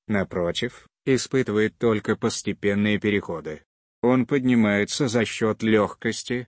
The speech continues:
летит за счёт подъёмной силы и выходит на орбиту за счёт инерции.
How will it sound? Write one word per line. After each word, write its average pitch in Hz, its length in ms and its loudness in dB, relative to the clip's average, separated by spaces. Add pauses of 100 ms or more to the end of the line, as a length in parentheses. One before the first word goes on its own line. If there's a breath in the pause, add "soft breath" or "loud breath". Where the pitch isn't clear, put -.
(160)
летит 117 480 2
за 104 160 -2
счёт 110 320 -4
подъёмной 98 640 0
силы 98 420 -2
и - 20 0
выходит 98 520 -2
на 101 140 -2
орбиту 101 480 -2
за 92 160 -2
счёт 123 380 -2
инерции. 113 720 0